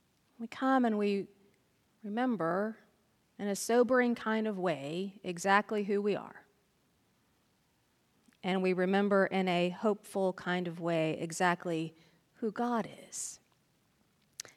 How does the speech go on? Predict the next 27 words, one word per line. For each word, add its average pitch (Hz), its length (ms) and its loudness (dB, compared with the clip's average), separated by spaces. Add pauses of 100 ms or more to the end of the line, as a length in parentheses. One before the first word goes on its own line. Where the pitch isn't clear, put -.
God, 208 260 8
who 196 200 6
is 190 240 2
willing 214 380 2
to 208 140 -4
create 196 420 2
within 202 320 0
us 208 220 0
clean 202 320 -4
hearts 190 500 -2
and 196 140 -4
renew 196 420 0
within 202 460 -2
us 196 300 -4
right 180 280 -4
spirits 180 720 -4
and 180 120 -8
restore 214 760 -6
us 165 560 -8 (840)
to 190 140 -4
the 175 120 -2
joy 165 720 0 (760)
of 160 140 -6
salvation. 165 720 -2
God 254 240 4
is 226 260 4
always 226 640 2